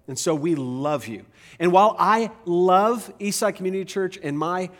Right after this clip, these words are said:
heart really desires to be there among my people this morning, it is at the same time a profound honor to be with you. So thank you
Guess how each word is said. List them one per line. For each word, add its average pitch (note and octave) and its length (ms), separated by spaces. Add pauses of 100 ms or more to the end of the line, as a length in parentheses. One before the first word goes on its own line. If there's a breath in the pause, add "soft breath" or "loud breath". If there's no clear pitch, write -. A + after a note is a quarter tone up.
(140 loud breath)
heart F3+ 280
really E3+ 460
desires E3 540
to D3+ 120
be D#3 220
there E3 180
among D3 320
my C#3 140
people D3 280
this C#3+ 200
morning, D3+ 320 (200 loud breath)
it - 40
is C3 100
at D3 80
the C3+ 80
same C#3+ 260
time C#3 300
a A#2 40
profound C#3+ 520
honor B2+ 320 (220 soft breath)
to B2+ 100
be B2+ 140
with A#2+ 180
you. C3 180
So A#2+ 200
thank D#3+ 280
you C3+ 180